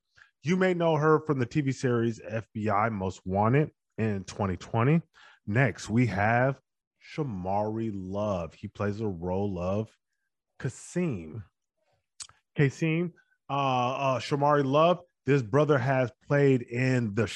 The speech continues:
Chi as well as Black Lightning. So shout out and word to Shamari Love. Next, all right, you got, you got, <laughs> you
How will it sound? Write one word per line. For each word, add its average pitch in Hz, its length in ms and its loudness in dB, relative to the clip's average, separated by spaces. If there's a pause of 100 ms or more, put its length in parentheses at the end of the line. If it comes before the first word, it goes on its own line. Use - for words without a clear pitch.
(140)
Chi 123 540 0 (300)
as 113 200 -2
well 120 360 2
as 113 180 2
Black 98 480 0
Lightning. 104 480 0
So 104 440 0 (440)
shout 135 320 -4
out 131 260 -2
and 107 200 -2
word 127 340 6
to 113 280 2 (360)
Shamari 113 520 2
Love. 104 340 0 (420)
Next, 123 640 0 (280)
all 95 120 -6
right, 95 120 -2
you 98 80 -6
got, 98 240 -4
you 98 60 -10
got, 101 140 -4
<laughs> 87 60 -14
you 98 480 -6